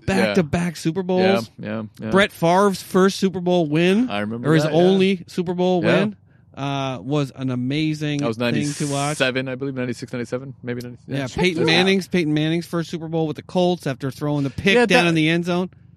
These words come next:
Speaker 2: Yeah, but his first, his first one with the Colts, that was, you know, that, that was,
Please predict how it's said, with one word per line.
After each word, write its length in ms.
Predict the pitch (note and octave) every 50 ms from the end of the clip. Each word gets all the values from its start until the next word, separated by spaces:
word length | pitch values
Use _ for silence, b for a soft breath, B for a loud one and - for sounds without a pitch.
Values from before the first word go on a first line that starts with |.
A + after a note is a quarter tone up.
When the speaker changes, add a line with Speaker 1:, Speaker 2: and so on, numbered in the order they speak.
| - _ - - - - _ _ - - - - - -
Speaker 2:
Yeah, 200 | E3+ F#3+ G#3+ A3+
but 140 | G3 G#3
his 180 | E3+ G#3 G3 F3
first, 440 | - - G#3+ G#3+ G#3 G3 - - -
his 180 | D#3+ D3+ D3 -
first 320 | - - F#3+ F#3+ E3+ - F3
one 100 | E3+ D#3+
with 80 | D3
the 80 | - E3
Colts, 260 | - C#3+ C3+ C3+ -
that 80 | C3+ B2
was, 200 | B2 - - - - -
you 100 | C3 A2+
know, 160 | G2 F#2 F#2+
that, 160 | G#2+ G#2 G#2
that 160 | A#2+ C3+ C#3
was, 400 | D3 D3 C3+ - - - - -